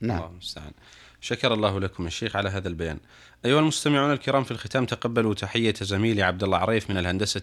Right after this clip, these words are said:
Speaker 2: الإذاعية، حتى يتجدد بكم لقاء، أستودعكم الله، والسلام عليكم ورحمة الله وبركاته.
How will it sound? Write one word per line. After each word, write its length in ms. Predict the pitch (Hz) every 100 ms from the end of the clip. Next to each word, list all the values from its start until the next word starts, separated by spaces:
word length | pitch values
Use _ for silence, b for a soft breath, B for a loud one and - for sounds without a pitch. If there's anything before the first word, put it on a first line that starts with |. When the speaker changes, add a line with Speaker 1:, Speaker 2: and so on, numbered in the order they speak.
| 92
Speaker 2:
الإذاعية، 560 | 87 92 92 104 92 - B B B B
حتى 400 | 110 - 110 98
يتجدد 600 | 92 92 107 98 92 92
بكم 280 | 101 98
لقاء، 440 | 90 - 104 98 - b b b b
أستودعكم 720 | 95 - 98 113 107 - 92
الله، 360 | 90 101 113
والسلام 480 | 120 110 104 101 95
عليكم 580 | 85 87 98 - 98 92
ورحمة 360 | 87 - 98 92
الله 500 | 90 85 82 87 82 -
وبركاته. 640 | 107 98 92 - 73 -